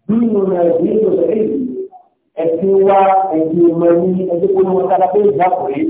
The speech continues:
Àbúkọ́ ní wọn dáadáa, kò sí wàhálà kan lè kó ní òní ti lérí, òní ti. Tó fi pa ọ́n jọ lọ, òní ti.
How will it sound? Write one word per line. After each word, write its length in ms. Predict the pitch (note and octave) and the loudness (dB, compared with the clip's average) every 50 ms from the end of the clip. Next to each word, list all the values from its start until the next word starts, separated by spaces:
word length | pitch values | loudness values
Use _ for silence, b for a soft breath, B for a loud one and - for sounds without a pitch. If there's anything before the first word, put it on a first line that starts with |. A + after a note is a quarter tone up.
| - - - _ _ _ _ _ _ _ _ _ _ _ _ _ _ - | -6 -8 -16 _ _ _ _ _ _ _ _ _ _ _ _ _ _ -10
Àbúkọ́ 260 | - G#3 B3 B3+ C4 B3+ | -2 0 2 2 2 2
ní 100 | B3+ B3+ | 2 2
wọn 200 | B3 B3 B3 B3 | 2 2 2 2
dáadáa, 420 | B3 A#3 A3+ A#3 A#3+ A3+ A3+ G#3+ | 2 2 2 2 2 2 2 2
kò 160 | G#3+ G3 G3 G3 F#3+ | 2 2 2 2 2
sí 140 | G3 F#3+ B3 C4 | 0 0 -2 -2
wàhálà 360 | A#3+ G#3+ G#3 G3+ A3+ - - - | 0 2 2 2 2 2 0 0
kan 180 | - G#3+ G#3 | 0 0 0
lè 100 | G#3 G3+ | 0 0
kó 140 | G3 - A3+ | 0 2 2
ní 140 | A3 A3 - - | 4 4 4 2
òní 180 | F4+ - - - | 0 0 -2 -4
ti 100 | - - | -2 0
lérí, 200 | G4 G4+ G4+ G4+ - - - | 0 2 2 2 -2 -4 -4
òní 220 | F#4+ E4+ D4+ F4 | -4 -4 -2 -4
ti. 140 | - E3+ - - - _ _ _ _ _ _ _ _ - | -4 -4 -6 -8 -8 _ _ _ _ _ _ _ _ -2
Tó 20 | - | 0
fi 120 | A3+ A3 - | 0 2 0
pa 140 | - F#3+ | 0 -2
ọ́n 160 | G3 A3 G#3+ A3 | -2 0 2 0
jọ 160 | F#3 F3+ F3 | 2 2 2
lọ, 120 | E3 D#3 D#3 | 2 2 2
òní 220 | D3+ D3+ D3+ D#3 D#3 | 0 0 0 -2 -2
ti. 160 | - - D3+ | -2 -2 -4